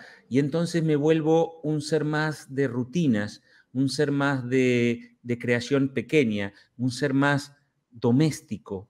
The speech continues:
en mi proceso creativo. Cuando yo encuentro que estoy frenando,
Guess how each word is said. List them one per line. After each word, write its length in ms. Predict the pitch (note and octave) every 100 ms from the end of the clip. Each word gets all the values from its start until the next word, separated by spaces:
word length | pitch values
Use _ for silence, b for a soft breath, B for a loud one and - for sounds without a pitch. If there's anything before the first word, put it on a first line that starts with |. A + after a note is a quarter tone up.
| -
en 160 | A2+
mi 80 | A2
proceso 420 | - G#2+ B2+ A2
creativo. 540 | G#2 G2 F#2 F#2 E2+ _ _ _ _ _ _ _ _ _ _ _ B B B
Cuando 880 | - B2 B2 B2 A#2+ A#2 A#2 A#2+ -
yo 120 | -
encuentro 460 | D3 D3 E3 B2+ G#2+
que 100 | G#2
estoy 260 | - B2+ B2
frenando, 680 | B2 A2 B2 A#2 F#2+ F2+